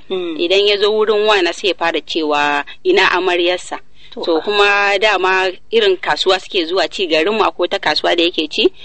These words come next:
Speaker 1: Mm.
Speaker 2: to duk sati yakan shigowa. In ya zo inda ya gani zai ɗauki naira ashirin, hamsin haka ya bani. Ni kuma ina ta jin daɗi abinka da yarinta.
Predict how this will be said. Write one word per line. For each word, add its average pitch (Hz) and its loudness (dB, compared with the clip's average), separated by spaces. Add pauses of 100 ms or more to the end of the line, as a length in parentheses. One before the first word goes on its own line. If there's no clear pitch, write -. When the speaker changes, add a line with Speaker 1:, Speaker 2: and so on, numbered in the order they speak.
Speaker 1:
Mm. - -6
Speaker 2:
to 175 2
duk 185 -2
sati 202 0
yakan - -2
shigowa. 156 -2
In 247 0
ya 247 2
zo 262 4
inda 277 2
ya 262 2
gani 254 0
zai 196 0
ɗauki 180 -4
naira 220 0
ashirin, 196 0
hamsin 180 -2
haka 262 -2
ya 147 2
bani. 151 0 (320)
Ni 202 2
kuma 202 2
ina 202 2
ta 196 -8
jin 185 0
daɗi 165 0 (200)
abinka 180 2
da 156 0
yarinta. 151 0